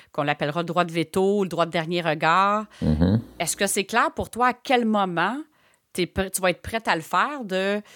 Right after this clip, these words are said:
Speaker 1: céder ce droit, ce, je vais l'appeler comme droit de veto, là, je pense que pour les gens, ils vont bien comprendre qu'est-ce qu'on veut dire.
Speaker 2: Ouais, ben, c'est, c'est, c'est dans le moment, ils ont acheté, euh,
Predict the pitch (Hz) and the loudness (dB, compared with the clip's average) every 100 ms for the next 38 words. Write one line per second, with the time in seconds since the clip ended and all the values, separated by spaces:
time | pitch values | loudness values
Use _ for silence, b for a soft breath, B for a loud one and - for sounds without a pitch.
0 | B B - - 226 175 165 233 254 - | B B -2 4 4 2 2 2 2 2
1 | 175 151 165 170 196 214 202 175 160 139 | 0 0 -4 2 2 4 0 -2 -6 -8
2 | 151 - - 185 185 214 330 247 190 180 | -12 -20 -8 -2 0 0 -2 -2 0 2
3 | 196 180 180 - 226 226 - 196 - 165 | 2 2 0 0 0 0 2 0 0 -2
4 | 170 165 151 190 185 156 151 170 185 160 | 0 0 0 0 0 0 0 2 2 2
5 | 180 190 185 - 165 160 220 247 B 120 | 0 0 -4 -2 0 2 0 0 B 2
6 | 120 107 98 92 90 117 107 101 - - | 4 6 4 4 4 4 4 2 -6 -6
7 | - 107 98 101 110 107 104 120 139 110 | 0 2 2 2 2 2 2 2 2 4
8 | 101 98 92 87 - 110 113 110 95 90 | 4 4 2 0 0 0 2 2 4 4
9 | 87 | 2